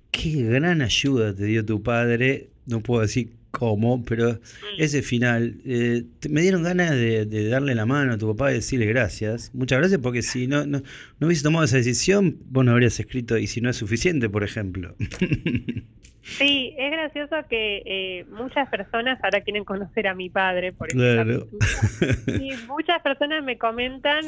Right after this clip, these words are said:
Speaker 2: este, y me da mucha risa eso,
Speaker 1: Sí.
Speaker 2: que se ha transformado <laughs> en un héroe
Speaker 1: Un héroe,
Speaker 2: para,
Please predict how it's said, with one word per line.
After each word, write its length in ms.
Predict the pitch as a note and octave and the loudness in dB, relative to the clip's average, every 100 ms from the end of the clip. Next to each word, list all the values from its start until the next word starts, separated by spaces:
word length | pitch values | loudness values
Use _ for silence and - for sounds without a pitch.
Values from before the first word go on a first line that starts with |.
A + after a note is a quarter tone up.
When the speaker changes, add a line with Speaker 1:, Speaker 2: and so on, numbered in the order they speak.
| D4+ - | -8 -6
Speaker 2:
este, 1040 | F#3+ G3 - - F3 F3 F3 E3+ E3+ E3+ - | -6 -6 -8 -6 -4 -2 -2 -4 -6 -10 -12
y 1080 | G3 F#3 F3 E3+ E3 E3 E3 D#3+ D#3+ D#3+ F#3 | -10 -6 -4 -4 -4 -4 -6 -8 -10 -12 -8
me 100 | F3+ | -2
da 140 | F3+ F#3 | 0 0
mucha 280 | G3 G#3 F#3 | -2 -2 -2
risa 460 | F#3+ - D#3+ D#3 - | -4 -6 -6 -8 -8
eso, 260 | E3+ - | -8 -4
Speaker 1:
Sí. 120 | E3 A#2+ | 2 2
Speaker 2:
que 200 | A2 G#2 | 4 2
se 60 | - | 0
ha 20 | |
transformado 640 | G3+ G#3+ F#3+ A3 C#4 C4+ | -2 -2 -2 0 0 0
<laughs> 20 | C4+ | 0
en 200 | B3+ B3+ | -2 -2
un 120 | A#3+ | -2
héroe 400 | A#3 A#3+ A#3+ A#3+ - | -2 -2 -4 -6 -2
Speaker 1:
Un 180 | C3 B2 | 2 4
héroe, 240 | C3+ C3 | 4 4
Speaker 2:
para, 440 | C3 C#3 - - | 2 0 -4 -10